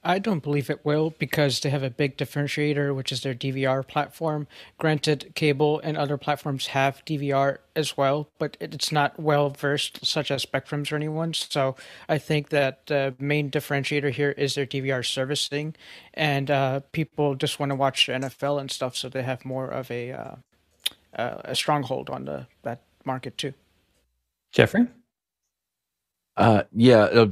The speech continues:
Speaker 3: so YouTube did buy DirecTV's service for N F L Sunday Ticket,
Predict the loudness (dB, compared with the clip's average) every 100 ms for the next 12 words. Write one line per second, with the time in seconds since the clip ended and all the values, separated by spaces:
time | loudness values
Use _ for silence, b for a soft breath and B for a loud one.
0 | 4 8 10 10 8 2 _ _ _ 2
1 | 6 8 8 8 8 8 8 6 8 8
2 | 4 4 2 0 0 2 2 0 2 4
3 | 4 4 2 0 -2 -2 0 2 2 2
4 | 2 0 2 0 0 -2 -2 -2 0 -2